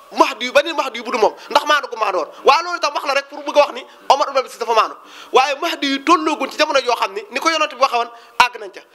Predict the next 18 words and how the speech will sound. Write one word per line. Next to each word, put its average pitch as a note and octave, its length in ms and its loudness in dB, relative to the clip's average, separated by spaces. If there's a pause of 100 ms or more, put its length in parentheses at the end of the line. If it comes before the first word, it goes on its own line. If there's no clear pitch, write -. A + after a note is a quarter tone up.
(160)
Te E4 140 4
kii F#4 160 4
bu F#4 80 -4
doon F#4 120 0
doon E4+ 140 -2
Mahdi C#4+ 240 0
yu, A#3+ 60 -8
li B3+ 120 -2
mu E4 100 2
woote D#4 200 4
ak B3+ 140 -8
li C4+ 80 -8
Mahdi C4 220 -2
yu C4 40 -2
war B3+ 100 6
a A#3 40 -4
woote G#3+ 180 -2
bokkul. B3+ 320 4